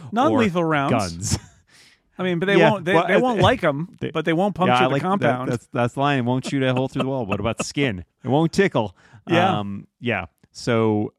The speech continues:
Speaker 2: uh, and they're arguing this is a terrorist attack, which people are a little,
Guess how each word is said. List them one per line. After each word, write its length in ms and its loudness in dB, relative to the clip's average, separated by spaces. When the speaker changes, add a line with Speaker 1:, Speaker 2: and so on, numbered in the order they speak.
Speaker 2:
uh, 240 -4
and 100 -4
they're 140 0
arguing 360 -4
this 200 -10
is 60 -14
a 80 -14
terrorist 680 -16
attack, 520 -20
which 340 -16
people 240 -12
are 80 -8
a 40 -10
little, 320 -12